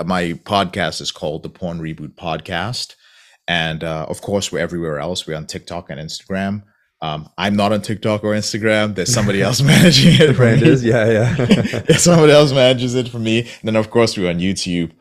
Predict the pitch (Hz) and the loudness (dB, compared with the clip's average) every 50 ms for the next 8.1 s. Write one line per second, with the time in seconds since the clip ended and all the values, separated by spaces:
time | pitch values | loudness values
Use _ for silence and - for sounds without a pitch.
0 | _ _ _ _ - 80 87 92 95 90 90 87 90 87 - - - 85 80 78 | _ _ _ _ -4 0 0 0 2 2 0 0 0 -2 -4 -4 -4 -4 -4 -4
1 | 73 - - 90 82 78 - - - - 73 73 76 73 69 71 - - _ - | -4 -4 -4 -4 -4 -6 -8 -12 -12 -10 -8 -6 -6 -4 -6 -6 -8 -10 _ -12
2 | 76 78 73 73 71 69 71 69 69 71 - _ _ _ _ _ _ - 104 107 | -10 -10 -10 -12 -12 -14 -16 -16 -18 -18 -20 _ _ _ _ _ _ -4 -2 0
3 | 107 95 85 92 87 80 82 76 73 73 - 90 85 82 87 98 101 110 117 127 | 0 2 0 0 -2 -2 -4 -8 -8 -8 -6 -6 -6 -4 -4 -4 -4 -4 -6 -8
4 | - _ _ _ _ _ _ _ _ - 82 80 80 - - 104 92 90 85 82 | -10 _ _ _ _ _ _ _ _ -6 -4 -4 -4 -4 -4 -2 -2 -2 -2 -4
5 | 82 85 78 87 85 - - 82 80 78 78 78 78 78 78 80 85 92 - - | -4 -4 -6 -6 -6 -6 -6 -6 -6 -6 -6 -6 -6 -6 -6 -6 -6 -8 -6 -6
6 | 80 82 80 - 98 85 82 82 82 - - 78 76 76 73 71 78 85 101 127 | -6 -6 -6 -6 -8 -6 -6 -6 -6 -8 -8 -10 -10 -10 -10 -10 -8 -8 -10 -10
7 | 131 - - 85 82 60 76 80 - - 78 73 76 78 73 67 73 76 76 95 | -10 -14 -12 -10 -8 -8 -8 -8 -8 -10 -10 -12 -10 -12 -12 -12 -12 -10 -10 -10
8 | 120 120 | -12 -12